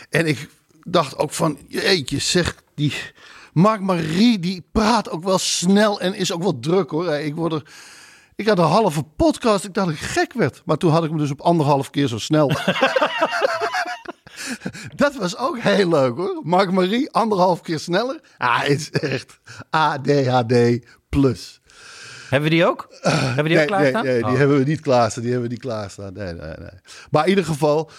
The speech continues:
Speaker 1: dus het kan dus ook een half keer, eh, langzamer. En dit was echt gewoon zo grappig.
Speaker 2: Ja, het is echt heel geestig.
Speaker 1: Ehm,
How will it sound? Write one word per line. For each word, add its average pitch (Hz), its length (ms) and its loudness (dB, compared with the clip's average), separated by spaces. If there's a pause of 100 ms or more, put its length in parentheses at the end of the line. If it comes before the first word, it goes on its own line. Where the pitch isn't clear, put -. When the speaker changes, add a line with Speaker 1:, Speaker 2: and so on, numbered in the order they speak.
(240)
Speaker 1:
dus 180 360 2
het 175 140 -2
kan 165 160 4
dus 151 140 2
ook 160 140 2
een 156 80 4
half 143 260 2
keer, 123 360 -2
eh, 117 100 2
langzamer. 120 540 2
En 110 140 0
dit 120 160 2
was - 320 -6
echt 117 300 -4
gewoon 104 480 -2
zo 139 360 0
grappig. - 600 -2
Speaker 2:
Ja, 110 140 -12
het 110 140 -18
is - 140 -16
echt - 280 -14
heel 113 380 -8
geestig. - 520 -12 (400)
Speaker 1:
Ehm, 156 840 2